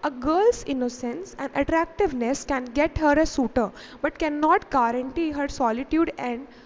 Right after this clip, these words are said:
keep her safe from abuse। वो girl का जो innocence और अट्रैक्टिवनेस है, उससे वो, उसकी शादी तो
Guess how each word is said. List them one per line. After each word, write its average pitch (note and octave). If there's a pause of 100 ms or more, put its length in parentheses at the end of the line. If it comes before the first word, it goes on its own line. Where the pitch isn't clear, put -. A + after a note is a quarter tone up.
(600)
keep F4+
her D4+
safe C#4
from C#4 (280)
abuse। G#3 (1160)
वो F4+ (120)
girl C#4+
का G4
जो G4+
innocence D4
और D#4+
अट्रैक्टिवनेस B3+
है, G#3
उससे E4
वो, F#4+
उसकी F#4+
शादी B3+
तो -